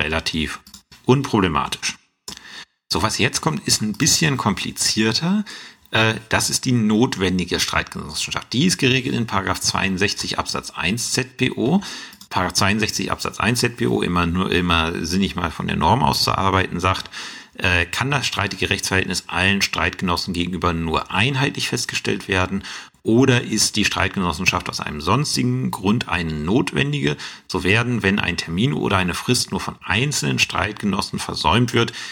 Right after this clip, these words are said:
die säumige Streitgenossen als durch die Nichtsäumigen vertreten angesehen. Ähm, klingt jetzt erstmal so etwas merkwürdig. Ähm,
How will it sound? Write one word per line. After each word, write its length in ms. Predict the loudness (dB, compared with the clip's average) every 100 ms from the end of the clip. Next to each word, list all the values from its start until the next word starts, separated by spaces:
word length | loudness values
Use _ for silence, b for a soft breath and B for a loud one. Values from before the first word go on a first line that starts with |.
| B -6
die 60 |
säumige 480 | 2 4 6 4 4
Streitgenossen 640 | 2 0 0 0 0 -2 -2
als 340 | -2 -2 -4
durch 280 | 0 0 0
die 120 | -2
Nichtsäumigen 920 | 0 0 2 4 4 4 4 4 2
vertreten 800 | 0 -2 -2 -2 -2 -2 -2 -2 -4 -4
angesehen. 920 | 0 2 2 2 2 4 4 2 -4 -14 B B B B _ 0
Ähm, 1000 | 4 4 2 0 -2 -6 -10 -12 -14 -16 _ -16 -14 -16 -16 -16 -14
klingt 280 | -4 -2 2
jetzt 140 | 0 2
erstmal 800 | 0 2 2 4 4 2 0 -6 -14 -14
so 600 | -12 -8 -2 2 2 0
etwas 460 | -4 -2 -2 0 -2
merkwürdig. 760 | 0 0 0 -2 2 4 2 -2 B B B B _
Ähm, 960 | 4 4 4 4 4 0 -4 -4 -10